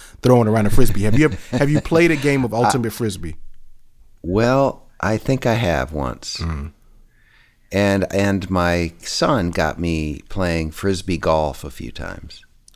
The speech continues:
Speaker 1: Ooh, th-, that's a thing? Frisbee golf?
Speaker 2: So now you're combining Frisbee and golf.
Speaker 1: <laughs>
Speaker 2: I mean, how,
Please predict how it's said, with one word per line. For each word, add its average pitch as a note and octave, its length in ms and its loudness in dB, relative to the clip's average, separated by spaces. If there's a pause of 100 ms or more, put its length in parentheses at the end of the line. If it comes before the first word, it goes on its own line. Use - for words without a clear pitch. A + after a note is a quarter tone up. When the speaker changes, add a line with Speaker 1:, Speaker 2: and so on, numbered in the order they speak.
(140)
Speaker 1:
Ooh, A#2+ 200 2
th-, - 180 -10
that's G#2 220 -2
a A2 40 0
thing? C#3+ 340 -2 (120)
Frisbee A#2 460 0
golf? C3 500 -4 (180)
Speaker 2:
So - 220 2
now A#2+ 240 2
you're D3 240 2
combining G2 800 -2
Frisbee G#2+ 540 -2
and F2 180 -6
golf. - 500 -6 (480)
Speaker 1:
<laughs> - 460 -20
Speaker 2:
I F2+ 60 -8
mean, F#2 160 -4
how, - 460 2